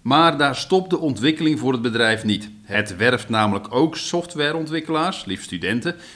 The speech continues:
die moeten gaan werken aan een master-slave oplossing. Daarbij zou de bestuurder van de E honderdtwintig meerdere autonome werktuigen aan moeten sturen.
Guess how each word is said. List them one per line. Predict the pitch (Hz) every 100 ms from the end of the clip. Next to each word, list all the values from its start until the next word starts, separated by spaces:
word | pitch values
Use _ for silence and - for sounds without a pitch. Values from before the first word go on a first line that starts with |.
| -
die | 147
moeten | 196 208
gaan | 151 139
werken | 160 156
aan | 135
een | 135 131
master-slave | 127 123 127 107 190 196 170
oplossing. | 156 127 123 123 - 82 - - - - _ -
Daarbij | 90 95 92 104 143
zou | 117 104
de | 95
bestuurder | 101 - 156 143
van | 113
de | 110 120
E | 120
honderdtwintig | 104 104 101 104 104 92 135 113
meerdere | 113 160 160 156
autonome | 120 151 180 185 180 170 139
werktuigen | 127 127 - 131 135 151
aan | 147 156 147
moeten | 117 107
sturen. | - 104 87